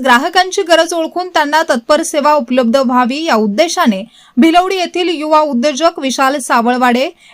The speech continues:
यांनी लकी ई बाईक या शोरूमची सुरुवात केली आहे. पलूस तालुक्यातील ग्राहकांसाठी नवी सुविधा उपलब्ध करून देत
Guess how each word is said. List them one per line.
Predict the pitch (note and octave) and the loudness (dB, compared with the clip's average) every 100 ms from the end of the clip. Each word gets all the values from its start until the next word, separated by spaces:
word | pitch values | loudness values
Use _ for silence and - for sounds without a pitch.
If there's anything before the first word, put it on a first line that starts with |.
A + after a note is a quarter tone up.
| - | 0
यांनी | D4+ F#4+ E4 | 2 2 0
लकी | D4 B3 G4 | 0 2 0
ई | C#4 E4 | 0 -2
बाईक | F4 D#4 E4+ E4+ | 2 2 0 -2
या | E4+ | -2
शोरूमची | E4+ C#4+ C#4 C#4+ E4 | 0 0 0 -2 -4
सुरुवात | E4 C4+ A#3 A#3+ - | -2 0 2 0 0
केली | B3+ G3 | 0 0
आहे. | F3+ F#3 F#3+ - _ _ _ - | -2 -2 -6 -10 _ _ _ 0
पलूस | C4 C#4+ F#4+ | 2 2 0
तालुक्यातील | F#4+ D#4+ E4+ E4+ F#4 E4+ | 0 0 2 0 0 0
ग्राहकांसाठी | D#4+ D#4 E4+ E4+ E4+ E4 F4+ | 2 2 0 0 2 0 0
नवी | F#4 C#4 D#4 | 0 0 0
सुविधा | - D4+ D4+ E4 | -2 -2 2 2
उपलब्ध | E4 C4+ C#4 C4+ | 2 0 0 2
करून | C#4+ C#4+ C#4+ C4+ | 2 2 0 0
देत | D#4+ | 0